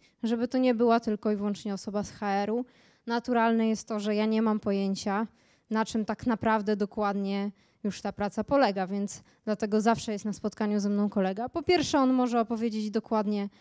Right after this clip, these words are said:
o tym, jak ta praca w, w jego zespole wygląda, no i zadać fachowe pytania. To jest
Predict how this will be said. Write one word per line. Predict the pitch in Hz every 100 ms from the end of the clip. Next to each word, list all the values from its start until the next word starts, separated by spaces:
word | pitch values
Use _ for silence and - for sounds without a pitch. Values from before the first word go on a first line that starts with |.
| _ -
o | 208
tym, | - 202 196
jak | 202
ta | -
praca | 196 208 202 202
w, | 190 - _ 196
w | 175 190 185 185 190
jego | 202 202
zespole | 214 208 - 214 202
wygląda, | 208 214 226 233 269
no | 285
i | 269
zadać | 247 226 233 -
fachowe | 214 - 208 202
pytania. | 220 214 180 185
To | -
jest | 185 -